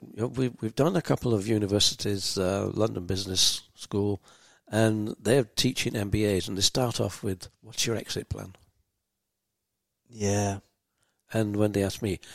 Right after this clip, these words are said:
Speaker 1: "What was your exit plan, Joe?"
Speaker 2: You didn't have one, did you?
Speaker 1: Didn't have one. No. Exit plan? No. We, our, our mission was to build Reebok,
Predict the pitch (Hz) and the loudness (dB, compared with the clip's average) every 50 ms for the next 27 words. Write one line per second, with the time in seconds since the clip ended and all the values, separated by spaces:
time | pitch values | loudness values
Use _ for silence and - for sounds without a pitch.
0 | - - _ - 165 175 185 147 131 120 127 - - - 113 104 - - 92 87 | -20 -20 _ -14 -10 -4 -2 0 0 0 -2 -2 -4 -4 -4 -4 -4 -6 -6 -6
1 | 90 92 90 85 80 - _ _ _ _ - - 117 110 101 113 113 107 107 104 | -6 -8 -10 -10 -10 -14 _ _ _ _ -8 -6 -4 -2 0 0 0 0 -2 -2
2 | 107 113 107 107 104 95 - - _ - - 87 92 107 156 160 135 127 - - | -2 -4 -2 -2 -4 -4 -6 -10 _ -14 -12 -10 -8 -8 -8 -8 -10 -10 -10 -14
3 | _ _ _ _ _ _ _ _ _ - 185 202 247 175 - - _ _ - _ | _ _ _ _ _ _ _ _ _ -10 -8 -6 -6 -6 -8 -12 _ _ -20 _
4 | - - 127 - - - 107 - - - 214 240 _ _ _ _ _ _ _ _ | -10 -8 -4 -2 -2 -2 -2 -4 -4 -4 -4 -6 _ _ _ _ _ _ _ _
5 | _ _ _ _ - 131 151 196 190 120 95 110 113 113 - - - - - - | _ _ _ _ -10 -6 -4 -4 -4 -4 -4 -2 -2 -2 -4 -6 -14 -20 -8 0
6 | - 120 127 123 - 117 120 107 98 131 151 - - 104 98 107 104 - - - | 4 4 4 6 6 6 6 6 4 4 2 2 2 0 0 -2 -4 -4 -4 0
7 | 98 113 117 120 113 107 110 - 143 151 - - - - - | 0 2 2 2 0 -2 -2 -2 -2 -2 -2 -4 -6 -8 -8